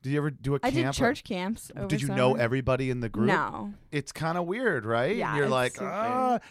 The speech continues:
Speaker 1: and you're sleeping in a strange bed, and it doesn't feel like yours, and you,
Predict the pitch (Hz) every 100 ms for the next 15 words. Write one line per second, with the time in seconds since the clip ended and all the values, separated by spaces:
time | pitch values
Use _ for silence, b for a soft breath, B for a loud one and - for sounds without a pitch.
0 | - 147 - 156 143 139 131 - 123 123
1 | - 208 208 190 123 117 104 98 117 101
2 | 98 175 202 185 139 107 95